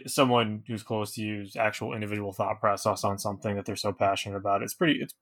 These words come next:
it's pretty cool. I'm not gonna lie. Um, and I'm definitely gonna go in with a different mindset after that, um, exactly twelve <laughs> minute long rant about it. <laughs> Um, but Dave, you're right. You're absolutely right. I think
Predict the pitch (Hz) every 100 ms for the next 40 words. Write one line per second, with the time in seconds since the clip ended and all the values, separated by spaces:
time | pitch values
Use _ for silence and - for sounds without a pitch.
0 | _ - - 170 147 165 120 117 113 113
1 | 113 117 101 - - 131 120 113 110 110
2 | 139 139 123 117 135 127 120 113 110 107
3 | 104 107 107 - 101 110 - - 117 -
4 | 107 110 107 101 98 98 98 110 160 -
5 | 123 117 117 - 117 117 113 110 131 127
6 | 117 113 - 127 127 123 139 123 - 170
7 | - 180 147 - 139 131 139 - 160 156
8 | 175 147 165 - - - - 202 - -
9 | - - - 214 208 202 233 233 226 233
10 | 214 - - - 165 165 156 151 147 165
11 | 190 196 180 151 226 147 - _ _ _
12 | 156 147 156 170 151 165 127 113 107 -
13 | _ 127 135 165 - 131 120 117